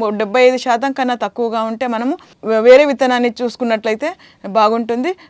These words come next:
కాబట్టి మొలక శాతం అనేది చాలా ఇంపార్టెంట్. అలాగే మీరు విత్తనాన్ని తీసుకునేటప్పుడు విత్తన డీలర్ నుండి లాట్ నంబరు,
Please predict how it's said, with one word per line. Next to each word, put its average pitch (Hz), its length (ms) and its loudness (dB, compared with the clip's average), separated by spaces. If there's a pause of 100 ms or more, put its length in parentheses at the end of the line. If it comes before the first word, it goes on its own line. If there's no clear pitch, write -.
కాబట్టి 240 300 2
మొలక 233 300 0
శాతం 262 360 -2
అనేది 226 340 -4
చాలా 226 200 0
ఇంపార్టెంట్. 226 580 -4 (400)
అలాగే 294 320 2
మీరు 285 420 0
విత్తనాన్ని 294 460 0
తీసుకునేటప్పుడు 240 680 -4
విత్తన 240 340 -2
డీలర్ 247 400 0
నుండి 220 320 -4 (360)
లాట్ 220 360 4
నంబరు, 220 440 0